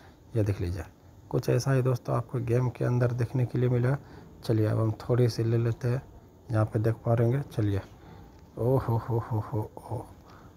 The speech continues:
कुछ इस प्रकार से यहाँ पे बस आपको दोस्तों इसे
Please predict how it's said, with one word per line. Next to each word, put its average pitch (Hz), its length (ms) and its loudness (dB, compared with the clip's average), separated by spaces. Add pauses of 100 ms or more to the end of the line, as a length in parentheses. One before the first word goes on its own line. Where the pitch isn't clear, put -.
(140)
कुछ 131 160 0
इस 123 120 2
प्रकार 120 340 -4
से 123 200 -2
यहाँ 123 160 4
पे 123 160 -6
बस 139 240 0
आपको 131 260 -2
दोस्तों 135 320 0
इसे - 200 -2